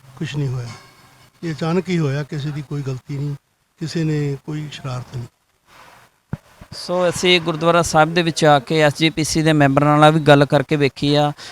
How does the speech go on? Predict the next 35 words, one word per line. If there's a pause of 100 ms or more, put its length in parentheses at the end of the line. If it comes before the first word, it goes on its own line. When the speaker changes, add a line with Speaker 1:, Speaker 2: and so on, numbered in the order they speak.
(160)
Speaker 2:
ਤੇ
ਅਸੀਂ
ਬਾਬਾ
ਜੀ
ਨਾਲ
ਵੀ
ਗੱਲਬਾਤ
ਕਰਕੇ
ਦੇਖੀ
ਆ।
ਉਹਨਾਂ
ਦਾ (320)
ਅੱਗ
ਲੱਗਣ
ਦਾ
ਉਹਨਾਂ
ਨੇ
ਕਾਰਨ
ਦੱਸਿਆ
ਕਿ
ਬਿਜਲੀ
ਸ਼ਾਰਟ
ਸਰਕਟ
ਦਾ
ਸ-, (360)
ਅਹ,
ਮਤਲਬ
ਕਿ
ਹੋਇਆ
ਕੁਛ (200)
ਇੱਦਾਂ
ਹੀ
ਤਾਰਾਂ
ਤੂਰਾਂ
ਤੋਂ।